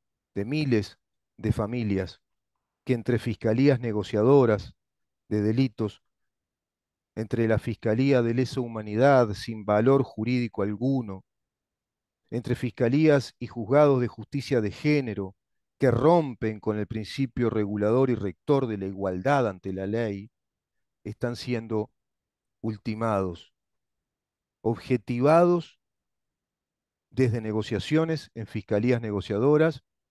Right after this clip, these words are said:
o están siendo sesgados en el perfilismo de una justicia ideológica que no responde a estos principios que nos explicaba Kant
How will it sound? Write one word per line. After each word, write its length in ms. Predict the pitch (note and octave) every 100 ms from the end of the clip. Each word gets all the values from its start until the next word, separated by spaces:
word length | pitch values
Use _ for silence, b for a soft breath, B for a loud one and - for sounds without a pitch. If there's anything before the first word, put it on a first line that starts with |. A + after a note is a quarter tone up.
| _ -
o 100 | B2
están 240 | - C3+
siendo 380 | - C3+ B2 A2+
sesgados 840 | - G2+ A2 C3+ D#3 D#3 D3+ - _ _ _ _ _ _ _ _ _ _ _ _ -
en 160 | G#2+
el 140 | A2 G#2+
perfilismo 640 | A2+ A2 A2+ B2+ B2+ B2+
de 60 | B2
una 120 | A2+
justicia 640 | - F#2+ A#2+ - A2+ G2+ _ -
ideológica 1080 | C3+ B2 B2+ C3 D#3+ - - G2 A2 G2+ - _ _ _ _ _ _ _ _ _ _ _ -
que 80 |
no 140 | A#2+ D#3
responde 560 | D#3+ - F3 D#3 G#2
a 40 | F#2+
estos 220 | F#2 G2+
principios 800 | - G2 - G#2 - F#2+ E2+ - _ _ _ _ _ _ _ _
que 100 | G#2+
nos 180 | G2+ G#2+
explicaba 460 | - G#2+ A#2 A2
Kant 380 | G2+ A2+ A2 -